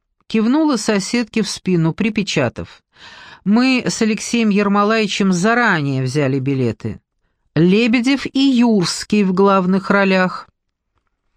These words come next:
«Вот и отлично», подумал он. «Чем меньше сейчас народу в квартире, тем лучше. Удачно, что Зина уехала с детьми к матери на Псковщину.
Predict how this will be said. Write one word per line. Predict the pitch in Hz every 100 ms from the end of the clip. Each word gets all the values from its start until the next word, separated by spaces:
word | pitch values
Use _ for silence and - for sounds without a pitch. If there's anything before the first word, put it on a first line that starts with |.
| _ _ _
«Вот | 139 143 131
и |
отлично», | 135 127 147 190 - 202 202 190 - -
подумал | 180 175 175 175
он. | 165 165 165 _ - - - -
«Чем | - 208 202
меньше | 226 214 196
сейчас | - 165 208 185
народу | 196 196 185 185
в | -
квартире, | 196 196 226 185
тем | 151 165 147
лучше. | 175 196 - 190 175 - _ _ _ _ _
Удачно, | 190 240 226 151 - 151
что | - 180
Зина | 180 180 170
уехала | 175 165 160 160
с | 147
детьми | 170 - 180
к | 170
матери | 180 170 131 156 151
на | 160
Псковщину. | 165 - 190 131 - 135 117